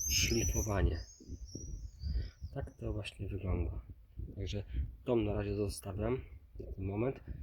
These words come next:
Teraz już nie mam czasu, to będę musiał to z czasem dokończyć, żeby tak całą felgę po prostu przeczyścić tym papierkiem, tak jak tutaj mamy po tej lewej stronie pokazane.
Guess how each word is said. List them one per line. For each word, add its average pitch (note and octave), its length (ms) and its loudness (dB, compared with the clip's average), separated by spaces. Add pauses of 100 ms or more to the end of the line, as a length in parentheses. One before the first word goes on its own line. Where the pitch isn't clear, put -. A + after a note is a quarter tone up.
Teraz - 240 -6
już - 160 -10
nie G2+ 80 -2
mam G2 160 0
czasu, - 320 0
to F#2 100 -2
będę F#2+ 220 -6
musiał G2 220 -2
to - 80 -18
z - 80 -14
czasem G2 340 0
dokończyć, - 580 -2 (300)
żeby F#3+ 260 2
tak - 240 -2
całą A#2+ 300 4
felgę G#2+ 260 2
po - 60 -8
prostu - 260 -4
przeczyścić - 500 -8
tym G2 140 -10
papierkiem, - 480 -6
tak - 460 -4
jak F#2+ 120 -6
tutaj G2+ 180 -4
mamy F#2+ 320 0 (500)
po G#2 80 -4
tej G2 160 -2
lewej G2 220 2
stronie G2 300 -2
pokazane. A2 520 0